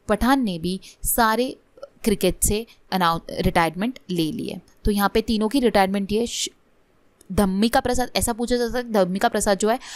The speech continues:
वो कौन से टीम से बिलोंग करते थे? तो वो श्रीलंका से बिलोंग करते हैं, उन्होंने रिटायरमेंट ले ली है। Then आर विनय कुमार and यूसुफ पठान, ये दोनों भी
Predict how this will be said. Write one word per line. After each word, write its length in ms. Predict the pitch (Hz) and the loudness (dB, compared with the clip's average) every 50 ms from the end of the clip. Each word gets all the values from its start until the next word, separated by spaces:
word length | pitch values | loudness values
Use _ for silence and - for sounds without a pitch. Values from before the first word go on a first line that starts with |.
| - - - | -18 -4 -4
वो 60 | 262 | 0
कौन 180 | - 262 240 233 | 2 2 2 2
से 100 | 277 269 | 0 -2
टीम 180 | - 254 226 | -2 -2 -2
से 140 | 202 254 247 | 0 -2 0
बिलोंग 320 | 202 190 185 185 175 175 | 2 4 4 4 4 4
करते 220 | - 185 170 - 165 | 2 -2 0 0 -2
थे? 120 | 160 160 | -2 -4
तो 60 | 160 | -4
वो 80 | 175 202 | -4 -4
श्रीलंका 400 | 196 - 190 180 170 170 - 190 | -4 -2 -2 -2 0 0 0 0
से 100 | - 240 | 0 0
बिलोंग 240 | 208 220 214 214 220 | 0 2 0 2 2
करते 240 | - 214 214 - 220 | 0 0 0 0 -2
हैं, 120 | 226 - - - | -4 -4 -4 -6
उन्होंने 300 | 185 185 185 190 196 196 | -4 -4 -2 -2 -2 0
रिटायरमेंट 480 | 180 180 - 175 170 170 185 196 196 | 0 2 2 2 2 2 0 0 2
ले 100 | 202 196 | 2 2
ली 120 | 196 196 214 | 4 4 2
है। 100 | 226 233 - - - - - - - - - - - - | 0 0 -4 -14 -20 -20 -20 -20 -20 -20 -20 -20 -18 -2
Then 160 | 175 220 233 233 - | 0 0 0 2 0
आर 180 | - 214 220 233 | 0 0 0 0
विनय 220 | 240 269 254 254 | -2 -2 -2 -2
कुमार 380 | 240 - 247 233 233 247 262 294 - - - _ _ _ _ _ _ _ _ _ _ _ _ _ - _ _ _ _ | 0 2 2 4 4 4 2 0 -4 -12 -20 _ _ _ _ _ _ _ _ _ _ _ _ _ -20 _ _ _ _
and 260 | 220 240 254 240 190 - - _ - | 0 0 0 -2 -6 -10 -14 _ -4
यूसुफ 260 | 202 220 208 247 226 - | -2 0 0 0 -2 0
पठान, 360 | - 190 180 190 185 196 208 - _ _ | 0 0 2 2 0 -2 -4 -8 _ _
ये 60 | 208 | 0
दोनों 260 | 180 185 180 175 175 175 | 2 2 0 0 -2 -2
भी 120 | 196 - | -4 -4